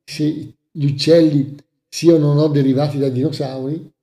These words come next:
però la cosa è intrigante, si dice. Intrigante vuol dire una cosa che ci lascia, ci incuriosisce,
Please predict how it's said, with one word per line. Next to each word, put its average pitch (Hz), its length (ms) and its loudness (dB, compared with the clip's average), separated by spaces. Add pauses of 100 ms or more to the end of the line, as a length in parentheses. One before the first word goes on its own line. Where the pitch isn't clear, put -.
(680)
però 190 500 4
la 160 140 -2
cosa 165 420 0
è 160 100 -4
intrigante, 143 1300 0
si 127 100 -10
dice. 117 300 -10
Intrigante 185 1300 2
vuol 147 240 2
dire 143 280 2
una 143 200 -2
cosa 165 440 2
che 135 420 -4 (300)
ci 175 160 -2
lascia, 180 720 0 (220)
ci 190 220 2
incuriosisce, 202 1200 2